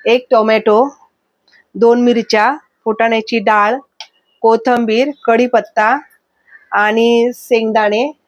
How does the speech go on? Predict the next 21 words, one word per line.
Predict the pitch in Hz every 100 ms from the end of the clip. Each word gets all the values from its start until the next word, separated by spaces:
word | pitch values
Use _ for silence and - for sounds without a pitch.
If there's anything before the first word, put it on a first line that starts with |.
| _ _ _ _ _ _ - - - -
आणि | 208 214 226 233 233
मी | 240 254
बॉईल | 208 220 247
करून, | 262 247 262
थोडेसे | 247 226 233 233
मीठ | 233
घालून | 233 226 233
बॉईल | 220 220
करून, | 226 226 226 233
अ, | 220 214
हे | 220 220 214
मटर | 220 202 208
घेतलेले | 180 165 175 180
आहेत. | 170 170 - _ _ _ _ _ -
आणि | 208 226 220
मेन | 220 233 240
साहित्य | 233 214 208 214
त्याचं | 214 202 220
आहे, | 208 202 226 302 - - -
अ, | 202 202 202 208
कुरमुरे. | 269 247 196 165 131